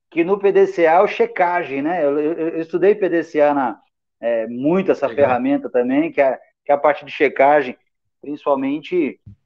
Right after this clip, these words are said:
Speaker 1: acompanhando aí, é, é, profissionais em implantação de, de projetos de qualidade, essas coisas todas em empresas que eu trabalhei.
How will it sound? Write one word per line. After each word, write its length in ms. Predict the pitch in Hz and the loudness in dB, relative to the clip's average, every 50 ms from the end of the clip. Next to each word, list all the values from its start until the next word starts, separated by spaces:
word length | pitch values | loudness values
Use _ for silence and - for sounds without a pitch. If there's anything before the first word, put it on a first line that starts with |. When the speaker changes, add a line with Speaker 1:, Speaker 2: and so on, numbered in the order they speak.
| _ - | _ -14
Speaker 1:
acompanhando 760 | 113 - - 143 143 - 147 139 135 135 143 147 147 139 135 | -14 -8 -6 -6 -2 0 0 2 2 2 2 2 2 4 4
aí, 680 | 131 127 127 131 135 131 127 120 113 113 107 104 107 _ - | 2 2 2 0 -2 -4 -4 -4 -4 -6 -10 -12 -16 _ -10
é, 460 | 113 113 113 110 107 104 101 101 - 117 | -8 -6 -6 -6 -6 -6 -8 -8 -8 -8
é, 600 | 113 113 110 107 101 98 98 95 92 87 85 82 _ _ _ _ _ _ _ _ | -6 -6 -4 -4 -4 -6 -6 -6 -6 -8 -10 -12 _ _ _ _ _ _ _ _
profissionais 720 | - 120 120 - - - 131 127 120 123 131 139 139 131 120 | -6 -6 -6 -6 -2 2 2 2 4 4 4 4 4 2 0
em 60 | 131 | -2
implantação 680 | 127 127 131 131 131 127 131 117 113 - - - 131 127 | -4 0 0 0 0 2 0 0 -2 -2 -4 -4 -4 -4
de, 340 | 120 120 120 117 113 107 98 | -2 -2 -2 -2 -2 -4 -6
de 340 | 98 110 113 110 104 101 - | -6 -8 -6 -6 -6 -8 -4
projetos 400 | - 117 117 - 123 127 120 - | -4 -2 0 2 2 2 2 0
de 100 | - 123 | -6 -14
qualidade, 920 | - - 123 113 104 98 90 87 113 127 139 151 151 143 139 127 117 110 | -4 0 0 0 0 -2 -6 -2 2 4 6 6 6 6 4 2 0 -4
essas 240 | 110 - - 117 - | -6 -6 -6 -8 -8
coisas 340 | - 131 127 117 120 123 123 | -2 -2 -2 -2 -2 -8 -4
todas 280 | - 127 127 120 113 120 | -2 -2 -2 -2 -4 -6
em 60 | 127 | -6
empresas 400 | 127 117 - 120 127 123 120 - | -6 -6 -2 -2 -2 -2 -2 -6
que 80 | - | -8
eu 40 | 120 | -6
trabalhei. 440 | - 120 113 120 123 117 104 90 | -4 -4 -2 -2 -2 -2 -2 -6